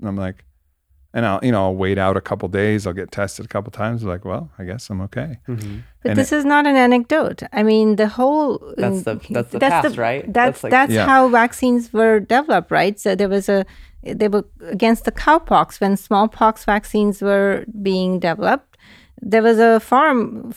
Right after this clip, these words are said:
Speaker 3: uh, maid who used to work with the, the cows, and she got the cowpox disease, but so she was resistant to getting smallpox.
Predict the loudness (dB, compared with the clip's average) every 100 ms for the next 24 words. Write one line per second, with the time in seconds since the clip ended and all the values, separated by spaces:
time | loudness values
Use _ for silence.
0 | -14 -10 -8 -10 -8 -8 -6 -2 2 2
1 | 2 0 2 2 2 -2 -2 0 -2 0
2 | -2 -2 -2 -2 0 -2 -2 -6 -4 0
3 | 2 0 -2 -2 -2 0 0 -2 -6 -2
4 | -2 -2 -4 -2 -6 -4 -4 -4 -6 -8
5 | _ -6 -4 -2 -2 0 0 -2 -2 -2
6 | 0 0 0 0 -2 -2 -2 0 0 0